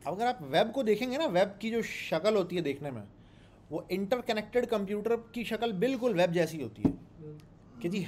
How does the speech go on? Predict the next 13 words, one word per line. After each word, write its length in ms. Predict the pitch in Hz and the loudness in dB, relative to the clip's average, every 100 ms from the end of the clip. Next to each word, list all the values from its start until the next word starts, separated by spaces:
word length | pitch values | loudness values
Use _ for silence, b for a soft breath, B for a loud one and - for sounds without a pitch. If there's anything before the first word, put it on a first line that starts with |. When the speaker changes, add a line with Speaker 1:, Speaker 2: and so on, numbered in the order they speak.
| - | -4
Speaker 1:
हर 260 | 160 214 247 202 175 - - - - - - - | -2 0 -2 -6 -12 -20 -20 -20 -20 -20 -10 -4
computer 500 | 165 180 190 220 220 | -2 0 0 0 0
एक 280 | 175 190 156 | 2 0 0
दूसरे 280 | 165 185 | -4 -2
से 100 | 190 | -2
जुड़ा 220 | 165 139 143 | 0 4 4
हुआ 120 | 113 | 2
है 120 | 101 - | -4 -12
किसी 180 | 143 165 | -6 -4
ना 80 | 151 | -4
किसी 220 | 135 143 | -4 -8
तरह 200 | 143 117 | -6 -6
से। 120 | 110 | -6